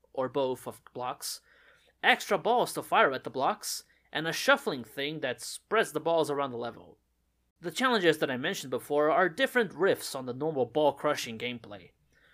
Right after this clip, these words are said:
On the gravity challenge, you fire the ball downwards at blocks that crawl up the screen. Note that I said ball, because in this case you only have one, but in compensation,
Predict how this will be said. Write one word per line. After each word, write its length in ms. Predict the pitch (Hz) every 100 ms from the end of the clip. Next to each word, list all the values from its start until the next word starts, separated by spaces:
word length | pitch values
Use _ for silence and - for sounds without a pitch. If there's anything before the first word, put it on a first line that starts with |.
| _ _
On 160 | - 202
the 80 | 202
gravity 460 | 151 233 220 147
challenge, 400 | 120 156 160 165
you 100 | 226
fire 300 | - 240 262
the 80 | 220
ball 220 | 202 214
downwards 520 | 147 156 208 143 131 143
at 180 | 131
blocks 280 | 151 160 -
that 160 | - 135
crawl 340 | - 180 - -
up 220 | 233 -
the 100 | 120
screen. 320 | - - 95 - _ _ _ _ _ _ -
Note 260 | 156 240 233
that 120 | 202
I 40 |
said 340 | 196 214 165 131
ball, 360 | 156 117 107 143
because 260 | 139 147
in 120 | 143
this 220 | 139 156 -
case 340 | 151 139 143
you 80 | 180
only 220 | 165 165
have 280 | 156 139 123
one, 320 | 156 107 107 _ _ _ -
but 140 | 143
in 80 | 143
compensation, 800 | 175 175 156 285 294 - 214